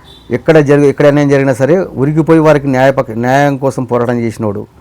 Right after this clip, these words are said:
మరి వాసా లక్ష్మణనే నీ అనుచరులతో కుట్ర చే-, కుట్ర చేయించిన కేటీఆర్."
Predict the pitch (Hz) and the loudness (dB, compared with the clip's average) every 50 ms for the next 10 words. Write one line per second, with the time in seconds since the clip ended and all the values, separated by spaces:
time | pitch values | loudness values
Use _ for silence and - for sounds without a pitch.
0 | _ _ _ - - 107 110 107 101 107 113 113 110 131 127 123 123 120 117 - | _ _ _ -10 -8 -6 -6 -4 -2 -2 -2 -2 0 -2 0 0 0 -2 -4 -6
1 | - 127 127 131 131 131 135 151 175 220 233 - _ _ _ _ _ _ _ _ | -6 -4 -2 0 0 0 2 2 2 2 0 -2 _ _ _ _ _ _ _ _
2 | _ _ _ _ _ _ _ _ _ _ - 110 120 120 113 113 113 113 - 127 | _ _ _ _ _ _ _ _ _ _ -8 -4 -2 -2 -2 -2 -2 -2 -2 -2
3 | 123 117 127 120 110 - 110 - 113 117 117 113 113 110 - - _ _ - 98 | -2 -2 -4 -6 -6 -8 -8 -6 -4 -2 -2 -2 -4 -8 -10 -16 _ _ -14 -10
4 | - 113 113 113 110 107 101 - 110 107 98 98 104 98 98 98 101 95 95 | -6 -4 -4 -4 -4 -6 -6 -8 -10 -10 -8 -8 -10 -10 -10 -10 -12 -14 -16